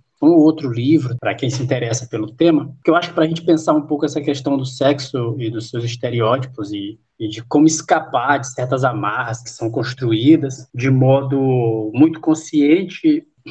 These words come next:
e com bastante clareza sobre si mesmo, né? Um livro que é importante nesse sentido é o livro Teoria King Kong, da francesa Virginie Despentes, um livro que ela escreve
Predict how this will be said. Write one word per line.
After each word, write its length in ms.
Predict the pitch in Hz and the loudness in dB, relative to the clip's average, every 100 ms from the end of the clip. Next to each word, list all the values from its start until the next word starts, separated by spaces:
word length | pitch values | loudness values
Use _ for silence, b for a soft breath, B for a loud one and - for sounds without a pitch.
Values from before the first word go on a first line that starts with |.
| - | -4
e 60 | |
com 140 | - 214 | -2 0
bastante 380 | 190 220 214 - | -2 -4 -14 0
clareza 580 | 208 180 151 190 165 | 2 4 2 -2 -4
sobre 260 | 135 135 135 | -6 -4 -6
si 180 | - 143 | -4 -4
mesmo, 380 | 120 117 110 113 | -2 -4 -6 -10
né? 80 | - _ _ _ _ | -14 _ _ _ _
Um 120 | 147 | 4
livro 240 | 147 170 165 | 6 4 2
que 80 | 175 | 2
é 40 | |
importante 840 | 170 165 165 - - 208 190 - 151 | 2 0 -4 -4 -4 -4 -6 -2 0
nesse 240 | 156 - | 0 2
sentido 760 | 151 127 - 196 180 190 - - | 0 0 0 2 2 0 -2 -2
é 160 | 143 143 | 2 4
o 80 | |
livro 220 | 143 165 160 | 4 4 2
Teoria 340 | 165 151 165 | 4 4 4
King 220 | 165 160 160 | 2 0 0
Kong, 440 | - 156 143 - - _ _ _ _ _ _ _ _ | 2 4 2 -4 -20 _ _ _ _ _ _ _ _
da 120 | 127 | -4
francesa 880 | 131 139 131 143 139 143 139 135 135 | -2 -4 -2 -4 0 2 2 2 0
Virginie 500 | 127 131 127 147 165 | 0 0 4 4 4
Despentes, 840 | 160 147 - - 151 135 123 - - _ _ _ _ _ - | 4 0 -4 -2 0 -2 -8 -12 -18 _ _ _ _ _ -2
um 140 | 139 | 4
livro 400 | 139 151 143 151 | 6 4 2 -8
que 560 | - - 160 160 156 147 - _ _ _ _ _ _ _ - | -4 4 6 8 6 2 -4 _ _ _ _ _ _ _ -8
ela 160 | 139 | -2
escreve 1120 | 151 - - - 151 160 160 156 165 165 160 | -2 -2 -8 -2 0 2 0 4 6 8 6